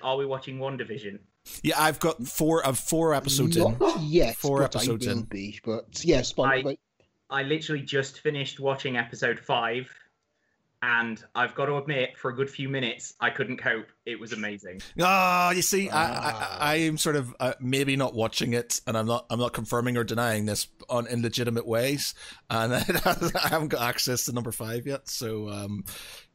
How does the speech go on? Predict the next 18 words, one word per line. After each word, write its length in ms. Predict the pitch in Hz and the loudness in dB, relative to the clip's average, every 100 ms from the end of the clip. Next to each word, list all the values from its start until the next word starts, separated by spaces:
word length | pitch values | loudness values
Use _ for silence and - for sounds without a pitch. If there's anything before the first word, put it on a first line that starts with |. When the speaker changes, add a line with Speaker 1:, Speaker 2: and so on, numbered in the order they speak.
| 165 | 4
Speaker 2:
yeah. 280 | 190 180 | 6 6
Speaker 1:
Ah, 40 | 110 | 4
well, 340 | 147 160 156 - _ _ _ - | 0 0 -2 -6 _ _ _ -2
af-, 200 | 180 180 | -2 0
after 320 | 180 202 - 202 | 0 0 -4 -12
the 60 | |
stream, 360 | 190 214 220 220 | -10 -6 -4 -4
drop 220 | 160 175 | -2 -4
me 80 | 170 | -4
a 40 | 170 | -4
message, 480 | 170 185 160 127 117 | -2 -4 -6 -10 -8
and 100 | 123 | -8
I 60 | |
shall 160 | 120 123 | -8 -8
help 300 | 143 160 156 | -6 -6 -8
with 120 | 107 | -12
this. 240 | 101 95 - | -10 -8 -2
Speaker 2:
Oh, 220 | 131 160 | 2 4